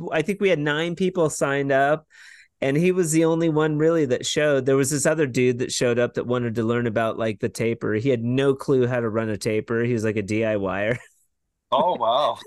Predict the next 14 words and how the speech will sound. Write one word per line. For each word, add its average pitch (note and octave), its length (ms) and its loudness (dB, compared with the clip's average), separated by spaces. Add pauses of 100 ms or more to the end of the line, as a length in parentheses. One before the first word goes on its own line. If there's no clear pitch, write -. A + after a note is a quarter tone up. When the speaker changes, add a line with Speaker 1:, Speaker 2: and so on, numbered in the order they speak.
Speaker 2:
<laughs> - 260 -10
Speaker 1:
Those G3+ 180 2
guys D3 240 4 (140)
had E3+ 120 2
their C3 140 2
hands C3 300 0
full C3 220 2
with A2 120 0
him. A#2+ 300 0 (400)
And, E3+ 260 0
Speaker 2:
Nice. G3+ 100 -6
Speaker 1:
and, D#3+ 280 2
uh, C3+ 460 2 (540)
uh, B2 640 2